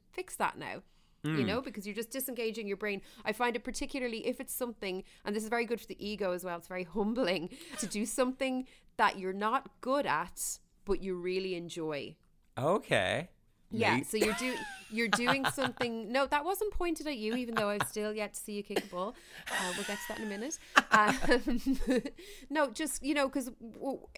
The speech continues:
Speaker 1: we're, you know, in work, in our careers, in our personal lives, we're always being told, you know, goals, goals, goals. We have to do all these things. We have to be the best version of ourselves, yada, yada, yada. But
Speaker 2: Mm-hmm.
Speaker 1: sometimes it's okay to do something just because it's fun. And if you're shit at it, so what? If you have a good time,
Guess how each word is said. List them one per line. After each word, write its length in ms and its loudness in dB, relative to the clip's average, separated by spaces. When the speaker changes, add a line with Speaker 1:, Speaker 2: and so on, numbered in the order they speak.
Speaker 1:
we're, 400 -2
you 180 -6
know, 120 0
in 240 -2
work, 500 0
in 100 0
our 120 2
careers, 800 0
in 140 -4
our 80 -2
personal 480 -2
lives, 440 0
we're 120 -6
always 260 0
being 280 -6
told, 260 -4
you 60 -2
know, 180 -2
goals, 340 0
goals, 300 -4
goals. 360 -4
We 80 -6
have 160 -2
to 60 -12
do 140 -2
all 80 2
these 140 -8
things. 300 -4
We 60 -6
have 100 -8
to 60 -20
be 80 -10
the 100 -14
best 280 -6
version 300 -2
of 80 -6
ourselves, 500 -4
yada, 200 -6
yada, 160 -4
yada. 200 0
But 140 -4
Speaker 2:
Mm-hmm. 80 -6
Speaker 1:
sometimes 380 -2
it's 120 -4
okay 240 0
to 120 -6
do 160 -6
something 340 -4
just 180 -8
because 200 -6
it's 160 -10
fun. 340 -2
And 180 -2
if 160 -2
you're 80 -4
shit 300 -4
at 120 0
it, 180 -8
so 520 -2
what? 480 0
If 100 -6
you 80 -4
have 140 0
a 40 -8
good 160 -4
time, 380 -2